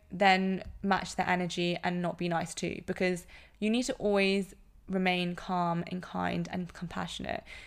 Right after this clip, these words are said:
because at the end of the day, well, I personally want to always come across as that person. I mean, I'm human. Obviously, I've been in s-, heated situations, and as a Leo, which is a fire sign, I can get, you know, annoyed, and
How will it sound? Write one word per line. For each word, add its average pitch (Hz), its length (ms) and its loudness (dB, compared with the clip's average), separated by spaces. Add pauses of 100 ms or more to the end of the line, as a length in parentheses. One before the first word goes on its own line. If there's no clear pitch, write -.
(100)
because - 160 -2
at 196 80 10
the - 100 2
end 214 140 2
of 220 60 -2
the 226 60 -2
day, 175 320 6
well, 180 160 2
I 233 160 4
personally 185 380 0
want 175 180 2
to - 40 -2
always 175 480 2
come 175 200 -4
across 175 260 -4
as 175 80 -6
that 175 160 0
person. 180 540 -4 (340)
I 220 80 4
mean, 226 260 4 (100)
I'm 240 160 2
human. 185 460 2
Obviously, 180 560 0
I've 170 220 2
been 175 140 0
in 175 80 0
s-, - 200 -6
heated 175 380 -6
situations, 175 760 -2
and 175 300 0 (300)
as 180 180 4
a 175 240 6
Leo, 175 640 4
which - 180 -6
is 170 100 -6
a 175 60 -2
fire 170 280 0
sign, 190 440 4 (380)
I 185 100 6
can 180 320 0
get, 87 400 2 (180)
you 202 120 0
know, 175 240 0 (100)
annoyed, 226 640 2
and 180 640 4